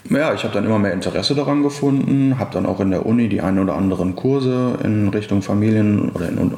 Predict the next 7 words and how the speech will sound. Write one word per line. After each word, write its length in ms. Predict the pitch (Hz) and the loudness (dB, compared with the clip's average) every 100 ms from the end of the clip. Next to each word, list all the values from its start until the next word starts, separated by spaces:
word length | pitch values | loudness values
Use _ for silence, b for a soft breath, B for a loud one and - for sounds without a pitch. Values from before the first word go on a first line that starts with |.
| - | -4
Richtung 220 | 98 87 | -2 -2
Unternehmertum, 880 | 85 92 104 113 104 110 110 107 98 90 | -2 0 2 0 0 0 2 2 0 0
ähm, 200 | 90 87 | 0 0
oder 160 | - | -4
Family 320 | - 107 107 | -2 0 0
Business 500 | 104 107 104 104 - B B B B B B - | 0 -2 0 0 -2 B B B B B B -8
belegt. 720 | 104 107 107 110 110 110 | -2 0 2 2 0 -4